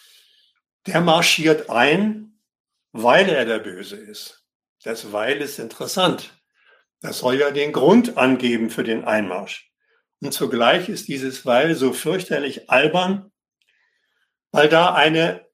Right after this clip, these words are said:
politische Entscheidung einer Staatsführung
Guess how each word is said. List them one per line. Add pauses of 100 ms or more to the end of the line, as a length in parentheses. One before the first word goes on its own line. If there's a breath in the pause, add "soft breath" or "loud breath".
(600)
politische
Entscheidung
einer
Staatsführung